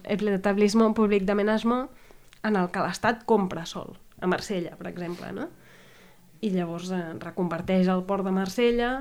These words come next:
en un cert lloc d'activitat, de noves residències i, i universitàries. I amb això lligo amb això, que,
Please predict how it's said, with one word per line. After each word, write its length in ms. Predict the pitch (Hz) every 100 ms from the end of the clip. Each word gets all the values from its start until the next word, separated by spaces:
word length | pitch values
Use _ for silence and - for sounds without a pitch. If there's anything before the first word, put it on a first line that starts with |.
| - -
en 180 | 175 170 170
un 180 | 175 180 180 175
cert 260 | 190 180 185
lloc 380 | 202 202 220 214
d'activitat, 880 | 190 - 185 175 175 220 220 226 202
de 220 | 185 160 165
noves 560 | 175 175 175 170 175
residències 960 | 175 180 202 220 240 226 240 240 233 - - - - - - - - -
i, 640 | 208 180 160 151 151 - -
i 140 | 190 165
universitàries. 1080 | 165 156 156 - 160 170 165 160 170 - - - - - - -
I 120 | 240
amb 140 | 220
això 160 | 220 254
lligo 220 | 285 320
amb 100 | 226
això, 240 | 160 240
que, 120 | 233